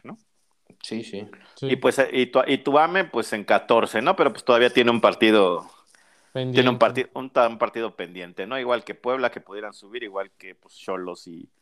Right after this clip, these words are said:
Speaker 1: y, pues, Mazatlán, ¿no? En caso de que, de que
Speaker 3: De que gane.
Speaker 1: de que gane, ¿no? As-, así, así están las cosas en la,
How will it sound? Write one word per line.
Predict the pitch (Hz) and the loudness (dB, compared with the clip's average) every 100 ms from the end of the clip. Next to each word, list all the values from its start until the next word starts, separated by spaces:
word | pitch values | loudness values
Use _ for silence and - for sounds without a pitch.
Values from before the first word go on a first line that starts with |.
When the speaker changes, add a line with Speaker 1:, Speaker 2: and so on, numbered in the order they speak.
| _ _ _ | _ _ _
Speaker 1:
y, | 110 | -12
pues, | - 95 | -4 -4
Mazatlán, | 95 92 95 - 101 82 | -2 -4 -4 -4 -4 -4
¿no? | 123 | -6
En | 123 | -6
caso | 92 98 95 | -6 -6 -6
de | 85 - | -10 -12
que, | 73 58 - _ | -16 -16 -18 _
de | _ - | _ -20
que | - 65 | -16 -12
Speaker 3:
De | 127 - | -10 -8
que | 123 | -6
gane. | 120 123 120 120 - _ _ _ | -2 -4 -4 -12 -18 _ _ _
Speaker 1:
de | - 98 - | -2 0 2
que | 98 | 2
gane, | 80 - 78 | 2 -4 -8
¿no? | 123 104 | -4 0
As-, | 110 - | 0 -2
así, | 101 - 143 - | -6 -4 -6 0
así | 120 - 151 | -2 0 -6
están | - 160 156 | -2 0 2
las | 127 - | -2 -4
cosas | 160 156 160 147 - | -10 -4 -4 -4 -8
en | 120 120 113 | -16 -10 -6
la, | 107 107 104 101 | -4 -4 -6 -10